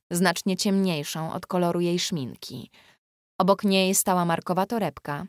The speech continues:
rzecz konieczna w szafie arabskiej kobiety. Choć zachwycałam się jej wyglądem, przez głowę przeszła mi myśl, że to przecież bardzo niegrzeczne wchodzić do czyjegoś domu w butach.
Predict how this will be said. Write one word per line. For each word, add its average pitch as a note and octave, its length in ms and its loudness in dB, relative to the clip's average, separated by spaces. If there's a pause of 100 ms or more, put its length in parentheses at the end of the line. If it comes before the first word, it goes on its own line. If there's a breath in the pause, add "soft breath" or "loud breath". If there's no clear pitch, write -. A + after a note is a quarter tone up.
(200)
rzecz F3+ 280 2
konieczna E3 600 -2
w - 60 -10
szafie E3 320 -4
arabskiej D#3+ 420 -2
kobiety. F3 640 -6 (800)
Choć A3 140 2
zachwycałam B3+ 600 0
się - 120 0
jej A3+ 200 4
wyglądem, F#3+ 800 0 (400 soft breath)
przez G#3+ 240 2
głowę D4+ 340 -2
przeszła C#4 380 -4
mi G#3+ 160 2
myśl, A#3+ 560 -2
że G#3+ 160 -4
to G#3+ 120 -6
przecież A3 360 -6
bardzo G3 340 -2
niegrzeczne G3+ 760 -2
wchodzić E3 480 -2
do E3+ 100 0
czyjegoś E3 460 0
domu D#3+ 320 2
w F#3 80 0
butach. - 600 -4